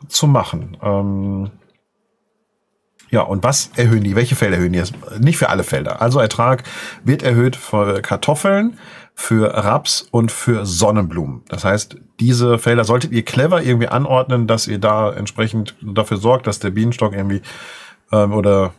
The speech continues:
Bienenstöcke, je nachdem, was ihr da machen möchtet, in der Nähe von diesen Feldern aufgebaut wird und ihr da im Wechsel eben häufig diese Frucht anbaut. Die muss ja nicht immer angebaut werden, aber häufig eben die Frucht anbaut, so dass ihr da, da weiterkommt.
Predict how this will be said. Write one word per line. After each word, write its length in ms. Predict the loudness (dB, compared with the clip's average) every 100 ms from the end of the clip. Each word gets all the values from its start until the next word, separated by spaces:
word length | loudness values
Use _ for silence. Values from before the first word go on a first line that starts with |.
| _
Bienenstöcke, 580 | 0 0 2 0 0 2
je 100 | 2
nachdem, 340 | 2 2 2
was 140 | 2 0
ihr 80 | 0
da 80 |
machen 300 | 0 0 -2
möchtet, 380 | -4 -4 -6 -12 -14 -20 -4
in 160 | 0 2
der 140 | 2
Nähe 340 | 2 0 0 0
von 280 | -2 -2
diesen 260 | -2 -4 -4
Feldern 420 | -2 0 2 0
aufgebaut 640 | 0 0 0 0 2 2 0
wird 260 | -2 -2 -8 -20 -20 -12
und 260 | 0 0 0
ihr 80 | 0
da 160 | 2 0
im 180 | 0
Wechsel 380 | -2 -2 -2 -2
eben 360 | -2 -2 -4 2
häufig 360 | 2 2 -4
diese 240 | -2 -2 -2
Frucht 400 | 0 0 0 -2
anbaut. 360 | -2 -2 -4
Die 40 | -4
muss 140 | -2
ja 80 | -2
nicht 140 | -2
immer 160 | 0 2
angebaut 360 | 2 2 0 0
werden, 140 | -2
aber 200 | 0 0
häufig 400 | 0 0 -4 -6
eben 180 | -6 -6
die 80 | -8
Frucht 320 | -6 -6 -4
anbaut, 380 | 0 0 0 -4 -20 -20 -20 -18
so 180 | -6 -2
dass 260 | 0 -2 -2
ihr 140 | -2
da, 340 | 0 2 2 -2 _ _ _ _ _ _ _ _ _ _ _ _ _ _ _
da 140 | -2 0
weiterkommt. 640 | 2 0 -2 -2 -4